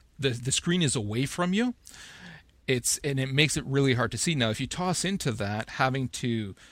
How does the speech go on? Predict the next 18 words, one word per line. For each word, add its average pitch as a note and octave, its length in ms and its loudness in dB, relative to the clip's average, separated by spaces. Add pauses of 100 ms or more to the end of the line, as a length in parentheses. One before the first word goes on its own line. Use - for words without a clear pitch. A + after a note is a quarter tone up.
(240)
touch - 380 0
the A#2 120 -6
screen B2 380 0
at G#2 120 -4
the G#2 60 -6
same B2+ 260 -2
time, F3 400 0 (520)
your B2+ 140 0
hand D3 460 4
will A#2 120 4
often B2 360 6
<laughs> - 160 2
cover D3 200 4
a A#2+ 60 -2
part C3+ 260 0
of G#2+ 100 -2
the A#2 60 -4
screen, C#3+ 640 -2